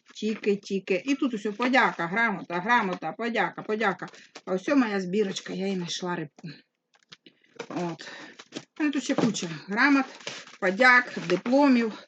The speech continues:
переможниця. От. І так далі. Дехто є такі,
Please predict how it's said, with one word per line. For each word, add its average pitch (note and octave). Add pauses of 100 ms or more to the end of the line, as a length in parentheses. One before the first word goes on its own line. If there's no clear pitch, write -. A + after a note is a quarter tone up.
(360)
переможниця. G#3 (1000)
От. F3 (920)
І G3+
так F3
далі. D3 (840)
Дехто C#4
є G#3+
такі, F3+